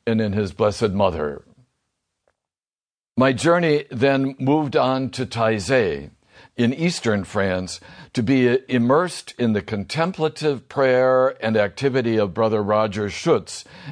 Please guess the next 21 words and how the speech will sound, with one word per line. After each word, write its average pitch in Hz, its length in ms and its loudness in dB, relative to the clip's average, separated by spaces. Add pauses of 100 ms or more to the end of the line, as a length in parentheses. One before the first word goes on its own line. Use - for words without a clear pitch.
and 110 160 2
his 127 460 0
ecumenical 113 920 -2 (280)
reconciling 101 880 0
community. 90 800 -2 (1300)
And 78 100 -12
from 107 260 0
Taizé, 113 760 2
I 107 240 0
eagerly 139 440 2
continued 117 640 -2
my 104 200 0
pilgrimage 117 720 0 (320)
to 120 160 0
Assisi, 101 720 -2 (320)
where 123 160 4
I 117 140 2
spent 123 600 0
a 117 120 0
month 117 680 -2
nourishing 123 840 0